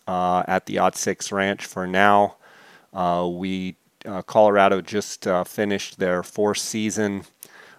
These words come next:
uh, and, uh, uh, we had, uh, some hunters in on the ranch, some owners of the, the, uh,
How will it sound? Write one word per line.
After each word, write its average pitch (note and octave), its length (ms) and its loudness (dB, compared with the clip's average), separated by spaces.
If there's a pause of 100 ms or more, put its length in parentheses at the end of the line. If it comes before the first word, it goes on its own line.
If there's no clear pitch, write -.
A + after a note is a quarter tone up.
(100)
uh, F2 460 -2 (100)
and, F#2 800 -8
uh, F2 400 -4 (500)
uh, F2+ 180 -8
we F#2 180 -8
had, F2+ 340 0
uh, F2 260 -2
some F#2+ 280 -6
hunters G#2+ 500 -2
in G#2 200 -2
on G2 200 -2
the F#2+ 80 -6
ranch, G#2+ 420 0
some G#2 140 -6
owners G2+ 320 -4
of G2 140 -4
the, G2 120 -8 (220)
the, G2 240 -12
uh, E2+ 180 -8